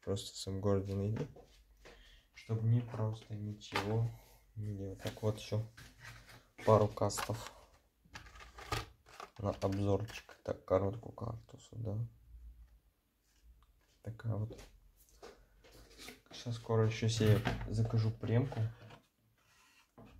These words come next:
Спецсерию. Щас скоро, наверное, скоро попробую.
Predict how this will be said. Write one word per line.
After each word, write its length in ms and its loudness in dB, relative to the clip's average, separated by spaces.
Спецсерию. 920 0
Щас 460 -10
скоро, 420 -8
наверное, 440 -6
скоро 360 -4
попробую. 440 2